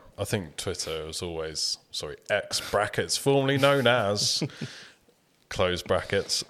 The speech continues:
Speaker 1: Uh, I think that's always been, like, such a great source of, like, instant information. And if you're keeping the,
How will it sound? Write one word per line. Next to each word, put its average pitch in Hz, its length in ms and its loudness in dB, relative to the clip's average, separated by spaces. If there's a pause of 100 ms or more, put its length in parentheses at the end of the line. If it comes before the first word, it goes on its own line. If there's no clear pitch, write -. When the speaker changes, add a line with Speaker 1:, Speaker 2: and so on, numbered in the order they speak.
(160)
Speaker 1:
Uh, 104 300 4
I - 60 0
think 120 280 4
that's 131 300 8
always 110 400 6
been, 95 280 6
like, 87 200 0
such - 360 4
a 98 60 -2
great 87 540 0
source 90 400 2
of, 82 400 -2
like, 85 400 0
instant 82 720 -4 (480)
information. 87 800 -2
And 80 180 -6 (540)
if - 140 -4
you're 104 60 -4
keeping 110 300 0
the, 101 260 4